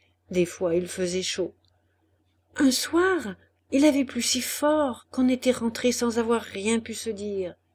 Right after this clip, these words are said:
Et les soldats du roi arrivaient, et ça finissait par des coups de fusil. Nous levions la main comme ça, nous jurions de ne pas redescendre. Ah, j'ai juré, oui, j'ai juré.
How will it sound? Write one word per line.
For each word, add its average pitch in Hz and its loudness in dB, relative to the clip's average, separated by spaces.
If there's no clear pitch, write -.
Et 208 0
les 202 4
soldats 196 2
du 190 2
roi 196 2
arrivaient, 190 -4
et 226 4
ça 247 4
finissait 233 2
par 220 -4
des 220 -2
coups 214 -10
de 214 -10
fusil. 208 -8
Nous 311 8
levions 302 6
la 330 4
main 294 4
comme 262 0
ça, 262 -4
nous 311 10
jurions 302 2
de 269 2
ne 262 4
pas 254 0
redescendre. 240 -2
Ah, 214 -4
j'ai 254 4
juré, 233 4
oui, 226 0
j'ai 240 6
juré. 233 2